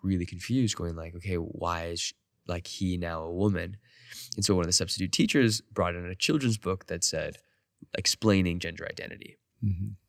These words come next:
Speaker 1: and how you can choose when you're a little kid. And it was a kid's book. And so, like, you know, my, my thing is this, is, like, one, I, you know, you want your kids to understand what's going on in the world and all the things that are happening,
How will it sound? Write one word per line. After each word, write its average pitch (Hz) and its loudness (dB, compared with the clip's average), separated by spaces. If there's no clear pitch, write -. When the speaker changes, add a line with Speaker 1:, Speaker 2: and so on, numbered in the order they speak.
Speaker 1:
and 110 2
how 95 2
you 87 -2
can 87 -8
choose 107 4
when 85 -6
you're 85 -6
a 85 -6
little 87 -6
kid. - 0
And 87 2
it 76 -4
was - -6
a - -6
kid's 139 0
book. - -10
And 113 4
so, 127 6
like, 117 -2
you 135 4
know, 90 -2
my, 127 -2
my 143 -2
thing 175 2
is 95 4
this, - -2
is, 87 -6
like, 92 -4
one, 123 6
I, 101 4
you 113 -2
know, 90 0
you 98 0
want 123 2
your 127 -2
kids 101 -2
to 67 -2
understand 87 -4
what's 82 -8
going 85 -6
on 82 -6
in 85 -12
the 85 -8
world 87 -4
and 80 -10
all 87 -4
the 90 -6
things 87 -8
that 85 -8
are 95 -6
happening, 95 -6